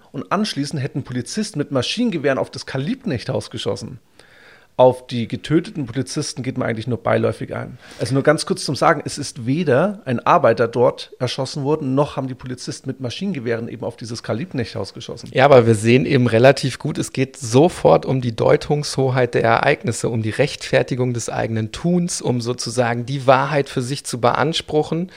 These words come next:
Speaker 2: Vieles deutet aber darauf hin, dass die K P D, äh, tatsächlich beteiligt ist eben an diesem Mord und deshalb nehmen sie die Ermittler auch direkt ins Fadenkreuz.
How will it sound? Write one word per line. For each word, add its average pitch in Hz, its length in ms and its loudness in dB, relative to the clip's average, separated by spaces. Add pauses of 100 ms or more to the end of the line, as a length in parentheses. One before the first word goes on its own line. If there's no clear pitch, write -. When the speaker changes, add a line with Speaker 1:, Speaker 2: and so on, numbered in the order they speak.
(340)
Speaker 2:
Vieles 180 420 2
deutet 139 340 6
aber 143 200 4
darauf 127 320 0
hin, 143 160 -2
dass 127 160 -4
die 117 100 -10
K 113 220 -2
P 110 160 -6
D, 123 340 -2 (340)
äh, - 120 -8
tatsächlich - 920 -4
beteiligt 127 640 -4
ist 170 240 -6
eben 139 280 -6
an 135 120 -4
diesem 127 240 -6
Mord 120 480 -2 (280)
und 117 180 -2
deshalb 120 260 2
nehmen 123 200 0
sie 123 120 -4
die 123 80 -2
Ermittler 113 420 0
auch - 100 -2
direkt 117 320 -2
ins 110 200 -8
Fadenkreuz. 110 880 -6